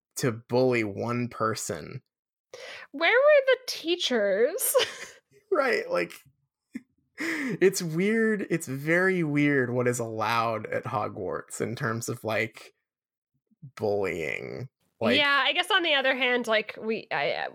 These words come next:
Speaker 2: we haven't really come up with a good solution for bullying in, in our,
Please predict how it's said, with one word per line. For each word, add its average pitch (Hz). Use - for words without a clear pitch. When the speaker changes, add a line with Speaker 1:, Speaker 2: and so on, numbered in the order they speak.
Speaker 2:
we 214
haven't 233
really 214
come 226
up 208
with 214
a 202
good 196
solution 196
for 196
bullying 185
in, 190
in 190
our, 180